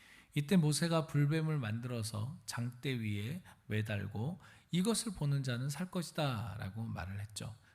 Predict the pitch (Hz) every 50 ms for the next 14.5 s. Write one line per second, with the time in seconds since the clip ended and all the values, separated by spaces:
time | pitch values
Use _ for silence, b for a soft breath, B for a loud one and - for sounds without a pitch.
0 | b - - 120 107 107 113 110 107 - - - - 151 147 139 131 - - 131
1 | 135 - - 139 151 160 151 160 156 151 139 120 123 147 175 - - 113 110 110
2 | 107 104 127 170 196 220 B B B B B B _ - 113 107 110 - 101 101
3 | 107 107 95 98 101 107 110 110 110 110 - - - 220 220 208 190 180 120 110
4 | - 90 101 139 185 190 B B B B _ - - - 170 165 165 165 165 143
5 | 120 101 92 92 - - - - 92 - - 117 113 - - _ _ _ _ _
6 | _ _ _ - B B B B B B B B - 160 151 - 220 208 190 147
7 | 135 135 147 175 185 185 180 165 180 180 165 135 127 123 - - - 170 160 151
8 | 143 135 135 143 143 127 107 95 95 104 - - 190 180 - - 202 180 185 190
9 | 185 175 170 - - 151 147 - - 131 120 110 110 113 123 165 208 - B B
10 | B B - - - 240 247 254 262 226 247 233 214 208 185 - - 120 120 120
11 | 110 - 113 104 95 92 92 92 98 123 127 113 92 104 104 B B B B B
12 | B B - - - 180 185 180 175 165 160 160 160 151 147 131 107 107 107 -
13 | - - - - - - - - 147 143 131 123 113 107 113 - - 180 180 180
14 | 175 165 151 135 127 120 110 107 107 -